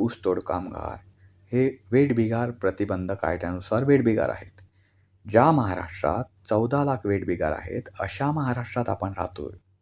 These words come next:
याची आपल्याला लाज वाटली पाहिजे. आपण एवढासा प्रश्न असला, एवढासा प्रश्न असला तरी आपण खवळून उठतो, त्याच्या मागे संघर्ष करतो. आणि आपल्यातलाच एक वर्ग असा आहे, ज्याला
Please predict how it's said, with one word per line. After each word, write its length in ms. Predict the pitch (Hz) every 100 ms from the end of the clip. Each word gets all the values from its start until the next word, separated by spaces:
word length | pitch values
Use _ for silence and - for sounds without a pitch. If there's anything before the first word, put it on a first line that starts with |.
| _ _ _ _ _ _
याची 220 | 95 - 101
आपल्याला 340 | - 101 110
लाज 380 | 113 - 98 -
वाटली 260 | - - -
पाहिजे. 300 | - 101 - - - - _ - _ - -
आपण 280 | 107 127 107
एवढासा 680 | 104 107 131 151 - 165
प्रश्न 400 | 160 123 123 -
असला, 360 | 113 107 64 50 - _ - _ - _ -
एवढासा 380 | - 101 113 117
प्रश्न 380 | - 101 - -
असला 420 | - - - - - _ _ _ _ _ -
तरी 80 | 127
आपण 180 | 139 131
खवळून 360 | - 120 143 127
उठतो, 280 | 104 -
त्याच्या 300 | 98 85 107 -
मागे 240 | - 107 113
संघर्ष 480 | - 90 95 135 98
करतो. 520 | - - - - - - - - _
आणि 160 | - 104
आपल्यातलाच 680 | - - 113 147 156 156 151
एक 180 | 127 -
वर्ग 260 | 87 92
असा 300 | 76 107 -
आहे, 440 | 117 - - - - _ - _ _
ज्याला 480 | 110 107 110 113 113